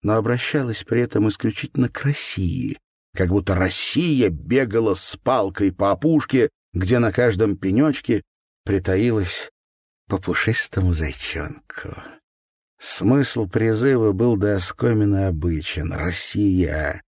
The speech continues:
исчезнешь ты, наконец! Без тебя всем будет только лучше!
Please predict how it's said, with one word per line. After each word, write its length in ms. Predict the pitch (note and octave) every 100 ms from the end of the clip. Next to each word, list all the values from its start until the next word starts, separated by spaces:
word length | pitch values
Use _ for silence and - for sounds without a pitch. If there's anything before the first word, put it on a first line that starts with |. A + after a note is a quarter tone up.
| _
исчезнешь 1400 | - A#2 - - - - B2 F2+ D2 D#2+ A2 F2 - - - -
ты, 160 | G2+
наконец! 1080 | D#2+ F2+ F#2 - G2 E2 F#2+ D2 D2 - - _ _ _
Без 320 | E2+ A2+ G2+
тебя 420 | - A#2+ A#2 B2+ A2+
всем 460 | - B2+ C3 A2+
будет 340 | B2 A2 A2+ F#2
только 460 | - B2+ A2+ - A#2+
лучше! 840 | B2 B2 A2 G2 - - F2+ D#2